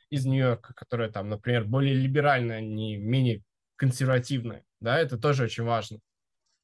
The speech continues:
Ну и вот это классный момент, который ты заметил, э, типа платежеспособность.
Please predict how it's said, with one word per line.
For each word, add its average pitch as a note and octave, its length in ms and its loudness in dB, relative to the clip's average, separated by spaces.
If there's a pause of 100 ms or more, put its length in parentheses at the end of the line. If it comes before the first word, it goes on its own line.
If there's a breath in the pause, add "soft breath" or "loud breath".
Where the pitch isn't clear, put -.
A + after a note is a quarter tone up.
(640 loud breath)
Ну D#3 180 2
и D3 320 2
вот C#3 200 0
это D3+ 440 -2
классный D#3 360 0
момент, C3 240 0
который C#3+ 340 -4
ты C#3 100 -4
заметил, C3 720 -2
э, B2 760 2
типа C3+ 260 -6
платежеспособность. B2+ 1300 -2